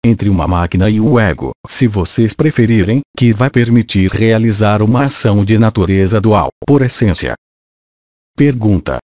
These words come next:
é melhor então abandonar a profissão de terapeuta? Querida irmã, ninguém é obrigado a nada. É um assunto entre vocês e vocês mesmo e somente entre vocês e vocês mesmo. Cabe a vocês refletir.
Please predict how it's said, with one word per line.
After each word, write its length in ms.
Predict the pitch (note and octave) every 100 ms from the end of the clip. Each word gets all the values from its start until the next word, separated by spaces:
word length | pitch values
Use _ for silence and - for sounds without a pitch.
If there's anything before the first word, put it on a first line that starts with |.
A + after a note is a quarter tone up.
| _
é 80 | B2
melhor 480 | B2 G#2 D2+ G#2 A#2+
então 340 | A#2 B2+ G#2+
abandonar 640 | F#2+ F2 G2+ A2+ G2+ F#2+ A2+
a 60 |
profissão 580 | - B2 C3 A#2+ G#2+ G#2
de 160 | F#2+ G2
terapeuta? 800 | F#2+ F#2+ - G#2+ F2 D2+ D2 C2+ _ _ _ _ _ _ _ _ _
Querida 520 | - D#3 G#2 A#2 A2 A#2
irmã, 380 | G2+ G#2 G#2+ - -
ninguém 440 | A#2+ C3+ A#2+ B2
é 100 | C#3+
obrigado 640 | C3+ C#3+ B2 F#2 A#2 B2
a 80 | C3+
nada. 400 | G2 F#2 C2+ A#1+ - _ _ _ -
É 100 | B2+
um 160 | C3+ C3
assunto 480 | C3 B2 B2+ B2+ C3
entre 280 | C#3+ C3
vocês 500 | F#2 F2+ C#2 - C#3+
e 80 | A#2
vocês 500 | F2+ E2+ - C#3+ C#3+
mesmo 420 | A2 G#2+ G#2 G#2 A2
e 40 |
somente 520 | - A2+ F#2 A2 -
entre 420 | G#2+ G2 G2+ B2+
vocês 520 | G2+ F2+ D2 - C#3+ A#2+
e 100 | F#2+
vocês 500 | F2 C#2+ C#3 C#3+ A2
mesmo. 460 | A#2 D#2+ - A#1+ - _ _ _ _
Cabe 300 | - A2 A#2+
a 60 | C3
vocês 420 | E3 E3 A#2+ G#2+
refletir. 640 | G#2 D3 G2+ G2 G2+ D#2